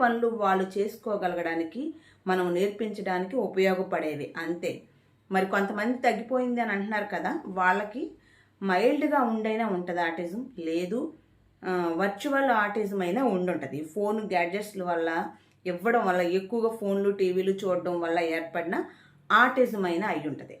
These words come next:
అది క్రమేపీ థెరపీలు ఇవ్వడం వల్ల నార్మల్గా కొంత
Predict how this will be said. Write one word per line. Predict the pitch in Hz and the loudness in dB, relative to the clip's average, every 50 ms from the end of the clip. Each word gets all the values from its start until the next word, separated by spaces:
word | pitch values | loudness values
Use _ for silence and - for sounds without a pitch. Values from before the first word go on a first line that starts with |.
| - | -6
అది | 156 170 175 240 | -4 -2 -2 -2
క్రమేపీ | 240 - 214 185 175 180 190 214 233 226 - - 349 480 - - - _ _ _ | -4 -2 0 0 0 0 0 -2 -2 -2 -2 -2 -4 -4 -4 -8 -14 _ _ _
థెరపీలు | - 208 196 196 - 240 233 226 220 220 214 | -2 -2 -2 -2 -2 -2 0 2 2 2 4
ఇవ్వడం | 196 190 180 185 196 208 208 196 190 175 | 2 0 0 0 0 0 0 0 -2 -2
వల్ల | 170 165 165 - 320 320 - - - - _ _ - | -2 0 0 0 -2 -4 -8 -12 -20 -20 _ _ -2
నార్మల్గా | 185 180 180 185 185 190 190 185 180 220 247 | 2 2 2 2 2 2 0 0 0 -2 -2
కొంత | 247 - 190 175 175 | -2 -2 -4 -4 -2